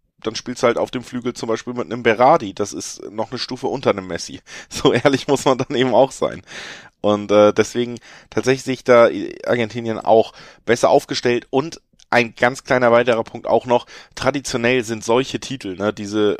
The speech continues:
kontinentalübergreifenden Titel und so,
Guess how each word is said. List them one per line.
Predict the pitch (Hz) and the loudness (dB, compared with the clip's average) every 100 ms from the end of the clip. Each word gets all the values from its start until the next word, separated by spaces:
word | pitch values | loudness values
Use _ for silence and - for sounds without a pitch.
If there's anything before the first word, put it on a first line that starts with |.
| - - | -8 -8
kontinentalübergreifenden | 117 113 110 104 - 110 107 104 113 107 107 110 95 | -6 -6 -6 -6 2 2 2 -2 -2 0 0 -4 -14
Titel | 120 110 | -12 -8
und | 87 101 | -8 -8
so, | 98 107 | -6 -6